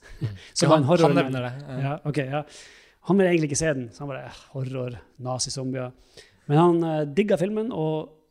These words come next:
Speaker 2: ringte da Dan, som fremdeles er min agent, og så sa han at, eh, når Tommy kommer til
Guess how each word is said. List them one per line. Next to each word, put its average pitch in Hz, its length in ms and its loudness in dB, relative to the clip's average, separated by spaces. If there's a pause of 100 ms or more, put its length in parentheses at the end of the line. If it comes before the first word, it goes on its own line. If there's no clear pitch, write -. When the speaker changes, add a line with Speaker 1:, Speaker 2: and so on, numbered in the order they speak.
(600)
Speaker 2:
ringte 170 360 0
da 143 100 -2
Dan, 180 380 -6
som 143 220 -6
fremdeles 147 340 -8
er 147 60 -8
min 143 180 -6
agent, 156 460 -10 (1000)
og 135 80 -8
så 135 80 -8
sa 143 220 -6
han 139 160 -6
at, 135 300 -12
eh, 135 220 -10 (1040)
når 143 140 0
Tommy 190 280 2
kommer 170 300 -4
til 143 100 -10